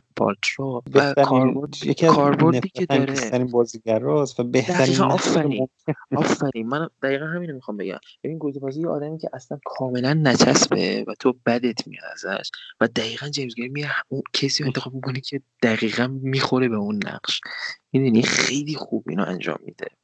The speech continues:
Speaker 1: و آداستراش هم اتفاقاً بازم از اون فیلمایی بود که اصلاً تحویل گ-، اونقدر تحویل
Speaker 2: آره.
Speaker 1: گرفته نشد. یعنی
Speaker 2: یعنی یه جورایی احساس کردم چون که نمی‌دونم جلد ویژه داره، چون که تو فضاست، انگار جدا شده
Speaker 1: آره.
Speaker 2: از اون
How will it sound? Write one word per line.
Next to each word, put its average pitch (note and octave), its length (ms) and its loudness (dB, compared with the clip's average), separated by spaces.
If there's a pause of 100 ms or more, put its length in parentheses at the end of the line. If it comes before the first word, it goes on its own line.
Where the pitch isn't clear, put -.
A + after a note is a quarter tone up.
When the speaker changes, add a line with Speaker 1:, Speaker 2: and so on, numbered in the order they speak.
(240)
Speaker 1:
و D3 260 -4
آداستراش D#3 640 2
هم A3 240 6
اتفاقاً D3+ 320 0
بازم D#3+ 280 2
از D3 140 0
اون D3+ 60 0
فیلمایی D3+ 360 -2
بود D3+ 160 0
که C#3+ 140 0
اصلاً C3+ 320 -4
تحویل B2 500 0
گ-، - 80 -2
اونقدر B2+ 560 0
تحویل A2+ 340 4
Speaker 2:
آره. A2 120 4
Speaker 1:
گرفته G#2+ 460 0
نشد. A2 380 -8 (380)
یعنی G2+ 220 -6
Speaker 2:
یعنی C3 240 4
یه E3 120 4
جورایی D3+ 340 2
احساس C#3+ 300 0
کردم C#3+ 240 0
چون D3 300 -2
که - 180 -4
نمی‌دونم B2 480 -2
جلد A2+ 160 2
ویژه A2+ 380 0
داره، B2 240 4
چون A2 220 -4
که G#2+ 220 -2 (100)
تو - 120 -14
فضاست، A2+ 880 4
انگار A#2 260 0
جدا A2+ 300 4
شده A#2+ 120 0
Speaker 1:
آره. A#2 140 2
Speaker 2:
از G2+ 160 0
اون A2 100 -2